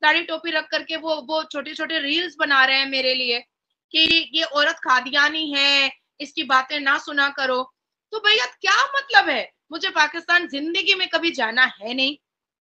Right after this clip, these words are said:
मुझे कोई मतलब है नहीं। मुझे invite किया जाता है, मैं अपनी बातों को पाकिस्तान के broadcast में मैं रख देती हूँ, that's it।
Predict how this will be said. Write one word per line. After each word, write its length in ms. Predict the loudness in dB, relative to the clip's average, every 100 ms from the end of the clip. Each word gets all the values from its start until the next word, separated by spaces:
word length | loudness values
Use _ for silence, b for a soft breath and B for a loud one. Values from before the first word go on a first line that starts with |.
| _ _ _ _ _ -12
मुझे 200 | -6 -4
कोई 220 | 0 2 2
मतलब 500 | 0 0 4 4 4
है 260 | 2 2
नहीं। 260 | 4 2 0 _ _ _ _ _ _ _ _ _ _ _
मुझे 340 | -8 0 4 4
invite 440 | 4 2 2 2 -4
किया 180 | 0 2
जाता 340 | 2 2 2
है, 140 | 2
मैं 100 | 2
अपनी 220 | -2 -2 -2
बातों 380 | -2 -2 -4
को 160 | -4 -4
पाकिस्तान 580 | 0 -2 -2 0 0 0
के 80 | -8
broadcast 580 | -6 -6 -2 -4 -4
में 80 | -10
मैं 140 | -10 -10
रख 160 | -10
देती 280 | -8 -10 -12
हूँ, 120 | -12
that's 460 | -8 -8 -6 -4
it। 60 | -4